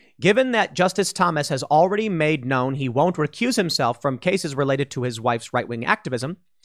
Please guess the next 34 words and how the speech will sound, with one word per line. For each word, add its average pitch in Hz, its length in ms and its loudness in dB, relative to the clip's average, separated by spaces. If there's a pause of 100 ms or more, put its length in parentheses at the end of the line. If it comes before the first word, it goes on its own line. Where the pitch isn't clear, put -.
(200)
and 156 80 -2
the 165 60 0
damning 220 360 2
evidence 165 360 0
of 156 160 -2
his 139 160 -2
wife's 139 240 0
involvement 139 600 0
in 143 120 -8
this 123 100 -8
attack 160 320 -2
on 139 100 -6
our 127 60 -4
democracy, 135 600 -2 (520)
Thomas 196 400 2
is 202 140 -2
clearly 185 540 0
unfit 208 500 0
to 220 100 0
serve 139 460 2 (260)
in 160 100 0
the 156 60 2
nation's 143 360 0
highest 131 340 -4
court, 220 300 4 (600)
said 156 220 0
Sarah 208 320 4
Lipton 180 440 0
Lubet, 143 340 2 (340)
executive 175 560 0
director 170 440 2
of 139 320 0 (220)
the 127 80 -4
Take, - 440 -2